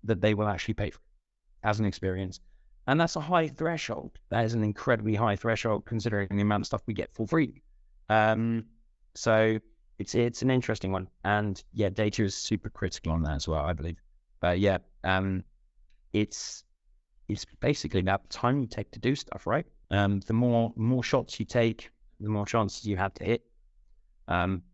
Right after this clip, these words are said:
and then the more shots you take, the more data you get from that, which is also good.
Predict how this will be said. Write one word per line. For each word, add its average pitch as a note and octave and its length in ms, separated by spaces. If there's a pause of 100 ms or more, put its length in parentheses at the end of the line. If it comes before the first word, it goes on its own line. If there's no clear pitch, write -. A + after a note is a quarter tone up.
(100)
and F#2 240
then F#2+ 420
the F#2 80
more G#2+ 180
shots - 280
you G#2+ 60
take, C3+ 200
the C3+ 60
more C3 100
data D#3 360
you A#2 100
get G2 200
from F#2+ 180
that, - 160 (420)
which G2+ 260
is G2+ 160
also F#2 280
good. D2+ 280